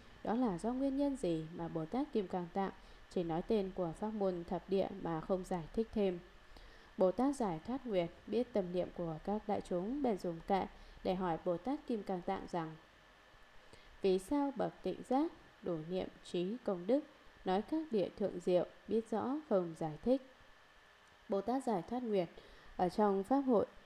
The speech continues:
Ngài biết lúc đó trong tâm của các Bồ Tát khởi niệm nghi, do đó bèn dùng kệ để hỏi Bồ Tát Kim Cang Tạng rằng: "Tại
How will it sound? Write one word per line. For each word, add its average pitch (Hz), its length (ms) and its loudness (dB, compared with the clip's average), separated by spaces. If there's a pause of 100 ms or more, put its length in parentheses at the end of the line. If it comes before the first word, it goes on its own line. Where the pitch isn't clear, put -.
(220)
Ngài 180 120 4
biết 196 160 4
lúc 233 260 4
đó 202 400 6
trong 214 180 4
tâm 185 260 2
của 175 120 -2
các 220 240 -2
Bồ 180 180 2
Tát 277 300 2
khởi 180 200 2
niệm 185 140 0
nghi, 196 300 4 (440)
do 185 120 4
đó 185 280 4
bèn 233 180 6
dùng 165 280 -2
kệ 190 140 4 (100)
để 185 100 2
hỏi 175 320 0
Bồ 170 120 -2
Tát 214 280 0
Kim 185 240 4
Cang 175 180 -2
Tạng 185 280 -2
rằng: 165 220 0 (520)
"Tại - 140 0